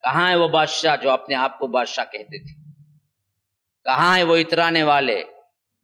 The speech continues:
कहाँ है वो मुतकब्बरीन? कहाँ है वो लोग जो अपने आप को भी कुछ समझते थे? हदीस में आता है कि एक सन्नाटा आएगा, सिर्फ जवाब देने के लिए कोई बाकी नहीं रहेगा।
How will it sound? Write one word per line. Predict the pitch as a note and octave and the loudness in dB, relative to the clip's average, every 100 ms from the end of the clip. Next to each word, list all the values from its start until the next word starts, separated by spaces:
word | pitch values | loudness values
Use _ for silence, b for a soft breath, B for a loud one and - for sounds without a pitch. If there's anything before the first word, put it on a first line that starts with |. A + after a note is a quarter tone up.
| _ _ _ _ B2 | _ _ _ _ -4
कहाँ | B2+ F3+ | 0 2
है | F#3+ | 4
वो | F3 | 2
मुतकब्बरीन? | F3 E3 E3+ E3+ D3 D#3 E3+ D#3 A2 G2+ - _ _ _ _ _ _ _ _ _ _ _ _ | 0 -2 -2 -2 -4 -2 0 0 -2 -10 -20 _ _ _ _ _ _ _ _ _ _ _ _
कहाँ | C#3 E3+ G3+ | 0 4 4
है | G3 | 4
वो | F#3 F#3 | 4 4
लोग | F#3 F#3+ D#3 | 4 2 2
जो | E3+ | 2
अपने | E3 E3 | 2 -2
आप | E3 F3 F3 - | 0 0 0 0
को | |
भी | E3 | 0
कुछ | D#3+ D#3 - | 0 -4 -2
समझते | D3+ D3 - C#3+ | -2 -4 -4 -6
थे? | - - _ _ _ _ _ _ _ _ _ _ _ _ | -6 -18 _ _ _ _ _ _ _ _ _ _ _ _
हदीस | - D#3 D#3 C#3+ | -4 -2 -2 -2
में | |
आता | C#3+ C#3 D3+ | -4 0 0
है | D#3+ F3+ | 0 -2
कि | D#3+ | -4
एक | D3+ C#3 | -8 -12
सन्नाटा | - C#3+ C#3+ C#3+ E3 E3+ F#3 F3 | -8 -8 -6 -2 -2 2 2 4
आएगा, | D3+ B2 - - | 2 -2 -8 -8
सिर्फ | D3+ - - - - - _ _ - | -10 -10 -16 -16 -16 -18 _ _ -4
जवाब | C3 D3+ D3+ | 0 2 0
देने | D3 D#3 | -2 -2
के | D3+ | -2
लिए | D3 D3 | -4 -2
कोई | D3 C#3+ | -2 -2
बाकी | B2+ B2 D3 | -2 -2 -4
नहीं | C#3 D3+ | -2 0
रहेगा। | C#3 A#2 G#2 | 0 -2 -6